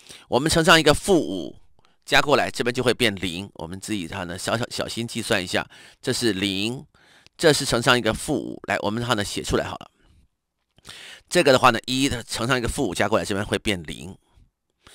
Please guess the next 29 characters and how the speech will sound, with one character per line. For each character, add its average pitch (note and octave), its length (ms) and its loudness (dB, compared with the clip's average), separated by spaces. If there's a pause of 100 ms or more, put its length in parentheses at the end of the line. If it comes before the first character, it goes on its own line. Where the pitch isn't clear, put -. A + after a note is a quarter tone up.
(400)
这 G#3 180 6
个 C#3 100 4
三 B2+ 240 6
分 A#2+ 200 4
之 A#2 180 -2
一 A2+ 160 0
的 G#2 80 4
话 G#2+ 140 4
呢， F2+ 100 0
乘 G#2+ 160 -4
上 B2 160 4
一 A2+ 40 0
个 G#2+ 100 2
负 A#2+ 340 0
五 A1+ 60 -10
是 - 120 -8
多 G#2 160 4
少 C#2 200 2
呢？ C#2 180 -12 (1300)
三 D3 300 6
分 C#3+ 220 2
之 C#3 220 -2
一 C3+ 260 0
乘 G#2 220 0
上 G#2+ 240 6
负 B2+ 180 0
五 C#2+ 320 -2
就 G2 200 2
是 E2+ 560 -2